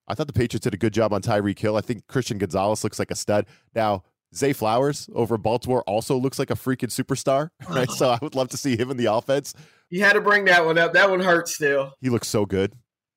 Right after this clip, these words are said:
Speaker 1: He looks so good. I, I
Speaker 2: <laughs>
Speaker 1: think, y-, you know, I know you were obsessed with Zay Flowers going into the draft. Then I was obsessed after talking and then and watching his stuff from B C. We both wanted Zay Flowers, but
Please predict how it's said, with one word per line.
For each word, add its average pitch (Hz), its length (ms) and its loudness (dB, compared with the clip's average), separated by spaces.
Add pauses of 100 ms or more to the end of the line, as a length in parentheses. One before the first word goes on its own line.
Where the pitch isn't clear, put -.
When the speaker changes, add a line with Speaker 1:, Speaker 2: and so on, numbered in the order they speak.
(120)
Speaker 1:
He 120 100 -12
looks 107 180 -4
so 110 120 0
good. 101 220 2
I, 95 240 0
I 101 40 -2
Speaker 2:
<laughs> - 0 -
Speaker 1:
think, 95 360 -4
y-, 98 200 -12
you 90 240 -6
know, 92 120 0
I 92 100 0
know 104 140 2
you 95 160 2
were 101 80 4
obsessed 95 360 -2
with 92 100 -2
Zay 95 120 0
Flowers 95 380 0
going 95 200 0
into 95 160 -4
the 82 100 -10
draft. 95 380 -4 (240)
Then 120 180 0
I 92 160 -2
was 104 160 0
obsessed 110 420 -2
after - 180 -4
talking 101 400 -2
and 92 100 -4
then 87 320 -6
and 90 200 -6
watching 90 360 -2
his 98 160 0
stuff 92 280 -2
from 92 180 -4
B 95 160 -2
C. 98 360 0 (380)
We 110 100 -2
both 123 220 0
wanted 110 260 0
Zay 107 160 0
Flowers, 104 440 -2
but 101 300 0